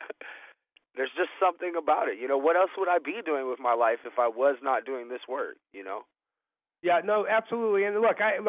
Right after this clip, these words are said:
Speaker 2: I, I ma-, I make rum, and I sell, I sell, I sell rum, and I, I,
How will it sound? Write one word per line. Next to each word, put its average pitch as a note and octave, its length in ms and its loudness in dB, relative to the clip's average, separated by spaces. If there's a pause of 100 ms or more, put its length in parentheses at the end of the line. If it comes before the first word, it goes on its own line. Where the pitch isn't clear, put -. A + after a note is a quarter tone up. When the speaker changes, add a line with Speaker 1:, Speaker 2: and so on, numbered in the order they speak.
(220)
Speaker 2:
I, G3+ 440 2
I - 20 0
ma-, A3+ 260 -2 (240)
I G#3+ 80 2
make A#3+ 240 2
rum, G3 360 6
and E3 80 2
I D#3+ 80 2 (120)
sell, E3+ 260 2
I E3 100 -2 (120)
sell, F#3 220 4 (200)
I D#3+ 80 0 (100)
sell A3 200 4
rum, D#3 380 2 (440)
and E3+ 160 -2
I, E3+ 100 2
I, E3+ 240 -2